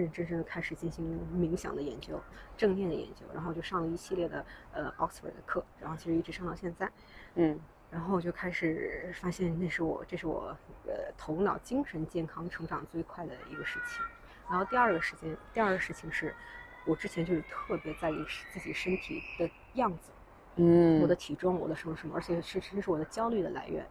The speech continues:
Speaker 2: 对。
Speaker 1: 然后借着这个时间，反正我是卧床，胖就胖嘛，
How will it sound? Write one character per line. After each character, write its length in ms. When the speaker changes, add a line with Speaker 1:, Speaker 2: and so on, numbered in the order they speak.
Speaker 2:
对。 160
Speaker 1:
然 100
后 80
借 160
着 80
这 100
个 60
时 140
间， 180
反 260
正 320
我 220
是 180
卧 180
床， 280
胖 160
就 120
胖 280
嘛， 100